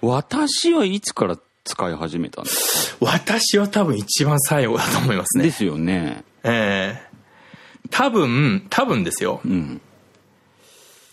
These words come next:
Speaker 2: うーん。二十歳ぐらいからじゃないですかね。
Speaker 1: マジっすか？
Speaker 2: その、
Speaker 1: 早いっすね。
Speaker 2: あ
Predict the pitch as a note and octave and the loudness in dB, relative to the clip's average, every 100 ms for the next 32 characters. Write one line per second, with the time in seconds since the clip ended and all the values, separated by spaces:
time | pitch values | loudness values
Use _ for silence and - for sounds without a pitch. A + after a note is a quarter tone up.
0 | _ _ _ _ _ _ _ _ _ _ | _ _ _ _ _ _ _ _ _ _
1 | - C#3+ C3+ C3 C3 C3+ C#3 - _ _ | -6 -2 0 0 2 2 0 -6 _ _
2 | _ _ _ _ _ _ _ _ _ _ | _ _ _ _ _ _ _ _ _ _
3 | - - - D3 C3+ D3+ D3 C#3 E2 - | -4 -2 0 0 0 0 2 2 0 -4
4 | - - - - - - - - - D#4 | -10 -10 -14 -16 -14 -14 -8 0 2 4
5 | G#3+ G#3+ G#2 G#3 G2+ - - - D3+ B3+ | 2 2 2 2 2 0 -4 -2 0 2
6 | C#3 - E2 D#2 D#2 C#2+ - _ _ _ | 0 -2 -6 -6 -6 -8 -12 _ _ _
7 | _ _ _ B2+ A#2+ A#2+ A#2 A#2 A#2 A#2 | _ _ _ -2 2 2 2 2 0 0
8 | A#2 | -2